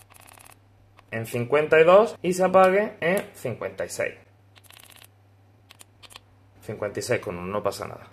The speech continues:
Aquí podemos comprobar que la incubadora funciona perfectamente. Vemos como las bombillas están encendidas. Al ser bombillas de calor no produce ningún tipo de luz, pero sí bastante calor. ¿En qué consiste el calibrado?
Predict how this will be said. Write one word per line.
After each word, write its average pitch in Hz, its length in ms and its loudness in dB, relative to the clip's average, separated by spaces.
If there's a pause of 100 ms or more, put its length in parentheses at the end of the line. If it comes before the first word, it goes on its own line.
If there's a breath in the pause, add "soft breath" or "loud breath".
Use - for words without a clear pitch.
Aquí 170 220 -2
podemos 226 320 2
comprobar 214 440 0
que 160 100 -4
la 156 100 -2
incubadora 170 440 -2
funciona 185 420 -6
perfectamente. 123 760 -14
Vemos 156 260 -8
como 147 220 -8
las 139 160 -6
bombillas 170 500 0 (340 loud breath)
están 139 300 -6
encendidas. 135 580 -6 (200)
Al 123 140 -6
ser 160 200 -2
bombillas 139 400 -2
de 170 140 0
calor 196 480 6
no 170 200 -2
produce 190 320 -2
ningún 165 320 -6
tipo 151 280 -2
de 151 80 2
luz, 202 340 -2
pero 123 180 -12
sí 156 160 -12
bastante 104 460 -12
calor. 139 440 -4 (180)
¿En 175 100 -6
qué 220 140 -2
consiste 190 380 -6
el 180 100 -6
calibrado? 185 640 -4